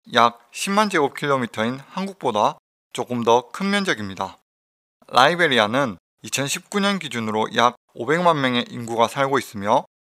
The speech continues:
이는 부산광역시와 광주광역시를 합친 인구수와 비슷합니다. 라이베리아의 일 년 총 지디피는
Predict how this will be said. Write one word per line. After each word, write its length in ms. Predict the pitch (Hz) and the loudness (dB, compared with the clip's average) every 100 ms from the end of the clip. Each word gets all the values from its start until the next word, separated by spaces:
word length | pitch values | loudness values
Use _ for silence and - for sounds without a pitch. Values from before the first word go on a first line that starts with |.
| - | -8
이는 300 | 160 135 165 _ | -2 0 -2 _
부산광역시와 1040 | - 117 165 170 143 120 107 - 120 156 180 _ _ | -8 0 0 4 4 4 -2 0 4 4 4 _ _
광주광역시를 800 | 127 135 147 165 139 120 - 117 | -4 -2 2 2 4 0 -4 -6
합친 380 | 110 - - 151 | -8 -8 -8 -8
인구수와 560 | - 143 131 123 147 - | -8 -8 -4 2 2 2
비슷합니다. 640 | 147 143 147 107 107 98 _ _ _ _ _ - | -12 -2 -2 -2 -6 -10 _ _ _ _ _ 0
라이베리아의 760 | 131 160 175 165 143 127 131 - | 4 4 4 6 8 8 6 -2
일 140 | 156 | -2
년 140 | 165 160 | -2 -2
총 260 | - 190 | -4 -4
지디피는 640 | 160 143 151 - 131 151 | -4 -8 -10 -6 -2 -2